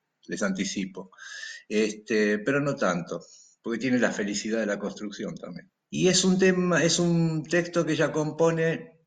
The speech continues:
pensando específicamente en tres de sus mentores, de la guardia anterior, no de estos poetas de, de Black Mountain, sino que se va a referir a tres poetas imagistas,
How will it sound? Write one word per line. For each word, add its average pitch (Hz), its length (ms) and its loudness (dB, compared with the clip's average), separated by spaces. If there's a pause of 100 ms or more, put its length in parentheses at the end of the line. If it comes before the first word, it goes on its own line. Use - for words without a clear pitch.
(120)
pensando 170 460 2
específicamente 151 1400 -2 (300)
en 135 180 0
tres 160 260 4
de 147 80 4
sus 120 200 0
mentores, 120 960 2 (300)
de 165 100 0
la 156 120 6
guardia 160 380 4
anterior, 123 640 2
no 123 260 2
de 120 160 -2
estos 117 320 -8
poetas 110 760 -6
de, 101 440 -8
de 104 100 -6
Black 107 260 -4
Mountain, 104 480 -2
sino 127 400 0
que 139 340 -2 (340)
se - 160 -2
va 175 80 6
a 185 40 4
referir 175 400 4
a 160 120 4
tres 165 180 0
poetas 160 960 0 (240)
imagistas, 120 1000 -8